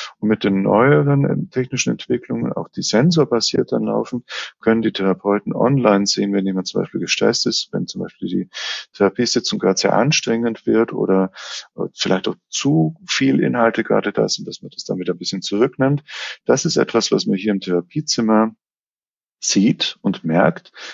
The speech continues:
was dann über den Bildschirm eher schwieriger wird,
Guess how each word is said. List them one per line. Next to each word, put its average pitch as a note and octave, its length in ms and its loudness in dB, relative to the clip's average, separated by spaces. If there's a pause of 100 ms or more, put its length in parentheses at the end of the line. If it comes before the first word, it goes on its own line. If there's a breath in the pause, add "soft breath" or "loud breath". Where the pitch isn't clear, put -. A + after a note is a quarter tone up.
(100)
was F#2+ 160 -2
dann G2+ 160 4
über F#2+ 160 2
den F2 80 -2
Bildschirm G#2+ 640 2 (140)
eher F#2 160 0
schwieriger B2 500 2
wird, E3+ 240 0